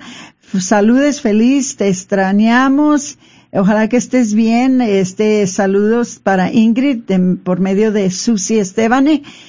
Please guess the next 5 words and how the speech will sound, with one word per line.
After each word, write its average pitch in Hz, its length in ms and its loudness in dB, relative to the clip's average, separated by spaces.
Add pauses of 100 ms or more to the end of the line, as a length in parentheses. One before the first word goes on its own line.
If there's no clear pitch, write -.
(160)
que 233 320 0
creo 277 600 0 (100)
que 220 480 0
es - 420 -6 (880)
ángel. 247 260 2